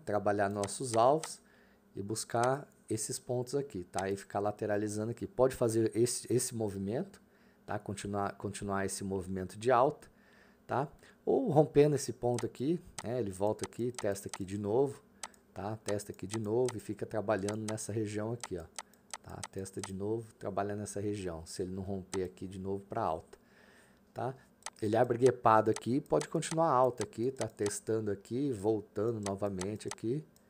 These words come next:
tá? E buscando esse ponto, que às vezes ele nem volta aqui, né? Ele já vai direto aqui, tá? Pode dar uma puxada pra alta aqui, tá? Algo nesse sentido, vamos seguindo aí com o preço, vamos seguindo com a galera aí.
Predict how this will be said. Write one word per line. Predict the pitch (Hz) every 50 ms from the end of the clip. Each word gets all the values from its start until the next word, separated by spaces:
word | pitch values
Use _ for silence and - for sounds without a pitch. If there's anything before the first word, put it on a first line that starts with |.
| - - _ _ _ _ -
tá? | - 98 92 95 110 110
E | 101
buscando | 104 107 110 110 - - - - 110 110 110 113 117 113 113 110 - _ _ _ _ _ _ _ _ _
esse | - 104 - - 123
ponto, | - - 113 196 196
que | - -
às | - 127
vezes | 160 165 170
ele | 180 165
nem | 165 185 220
volta | 185 120 117 120 131 127 - 98
aqui, | - - - 160
né? | 165 151
Ele | 151 135 120
já | 117 127 113
vai | 101 113 117 123
direto | 123 120 104 98 104 113 - -
aqui, | 107 - - - 117 143 147 - _ _ _ _ _ - - - _ _ - - - _ -
tá? | - - - - 113 - _ _ _ _ _ _ _ _ _ _ _ _ _ _ -
Pode | 110 101 101
dar | 101 107 110
uma | 110
puxada | - - 113 - - 113 110 107 117
pra | 117 - - 123
alta | 117 104 101 101 95 -
aqui, | 98 - - - 87 _ -
tá? | 107 120 143 - - _ _ _ _ _ - _ _ _ _ _ _ _ _ _ -
Algo | - 117 123 123
nesse | 127 127 131 131 131
sentido, | - 123 107 95 - 131 135 135 123
vamos | 123 123 127 120
seguindo | - - 107 107 107 107 104
aí | 101 101
com | 101 -
o | 95
preço, | - - 101 107 127 123 - -
vamos | 101 101 104 -
seguindo | - 98 95 101 104 101 98 95 92 - - -
com | - 101
a | 101
galera | 98 98 95 98 98 98 95 98
aí. | 101 120 143